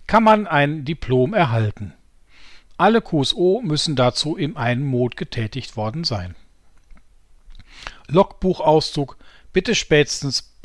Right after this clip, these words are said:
Ende Dezember diesen Jahres an traffic at U S K A Punkt C H A senden. Q S L nur über L O T W,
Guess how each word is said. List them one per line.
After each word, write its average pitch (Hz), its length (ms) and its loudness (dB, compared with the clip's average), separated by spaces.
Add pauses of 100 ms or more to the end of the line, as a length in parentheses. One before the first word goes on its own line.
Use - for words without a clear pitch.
(140)
Ende 196 300 2
Dezember 135 560 0
diesen 180 320 -2
Jahres 123 480 2
an 117 240 -4
traffic 185 600 0 (520)
at 190 260 -2 (120)
U 226 180 -2
S 175 320 2
K 147 200 4
A 120 300 0
Punkt 131 420 -6
C 156 260 0
H 107 260 -2
A 120 460 -8 (840)
senden. 104 520 -4 (920)
Q 240 180 2
S 208 100 2
L 190 260 8
nur 190 280 2
über 143 380 2
L 202 180 4
O 226 80 6
T 202 220 0
W, 160 300 2